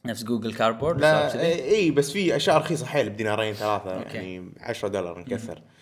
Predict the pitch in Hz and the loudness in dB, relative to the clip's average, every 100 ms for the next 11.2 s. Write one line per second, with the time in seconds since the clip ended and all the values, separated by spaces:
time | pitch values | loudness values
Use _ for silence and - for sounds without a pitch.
0 | - _ 143 214 190 147 127 120 143 120 | -20 _ 2 4 4 2 -2 0 0 0
1 | 104 98 101 101 95 98 87 - 95 90 | -2 -4 -4 -4 -6 -8 -12 -10 -6 -4
2 | 90 87 104 104 98 92 139 220 220 175 | -4 -6 -6 -6 -8 -10 -12 -12 -8 -6
3 | 151 113 101 90 175 202 - _ _ _ | -4 -6 -6 -10 -10 -10 -16 _ _ _
4 | _ - 156 156 135 101 98 90 - 190 | _ -10 -10 -6 -6 -4 -4 -6 -8 -10
5 | - 277 294 302 - _ _ - 110 107 | -8 -10 -8 -10 -12 _ _ -14 -10 -10
6 | 107 - - - - - - - _ _ | -12 -16 -18 -20 -20 -20 -20 -20 _ _
7 | _ _ _ _ _ _ - 104 131 127 | _ _ _ _ _ _ -16 -12 -6 4
8 | 127 120 117 127 117 117 127 110 110 104 | 4 4 -2 -4 -4 -2 -2 -2 -4 -8
9 | 113 107 104 107 104 - - 139 175 - | -6 -6 -6 -8 -10 -12 -8 -8 -8 -12
10 | 131 208 202 226 208 - 214 170 175 190 | -10 -8 -6 -6 -4 -6 -6 -10 -10 -12
11 | - 156 | -12 -14